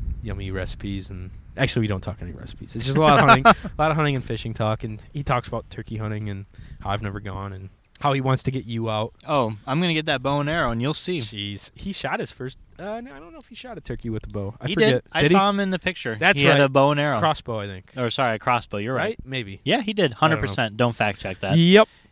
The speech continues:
Speaker 1: One hundred.
Speaker 2: Nick, if it didn't happen, it sure as hell happened now. So
Speaker 1: Mm-hmm.
Speaker 2: <laughs> it's on.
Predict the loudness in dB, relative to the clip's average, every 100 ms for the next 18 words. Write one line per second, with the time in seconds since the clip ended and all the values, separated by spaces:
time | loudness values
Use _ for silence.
0 | -18 -10 -4 -4 -4 0 2 4 6 6
1 | 4 0 0 -2 0 -2 -2 -2 -2 -4
2 | -4 -2 -2 0 0 2 0 -2 -4 -6
3 | -8 -2 2 6 6 6 0 -2 -2 4
4 | 4 4 0 -10